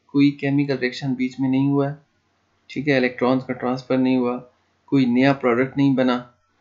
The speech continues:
अब हम बात करते हैं compound पे। कहते हैं आप देखें table salt जो है,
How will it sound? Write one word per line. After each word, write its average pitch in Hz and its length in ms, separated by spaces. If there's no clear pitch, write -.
अब 147 100
हम 147 100
बात 139 200
करते 147 180
हैं 139 80
compound 131 420
पे। 117 180
कहते - 1700
हैं 151 200
आप 143 180
देखें 143 360
table 147 320
salt 123 340
जो 127 120
है, 131 160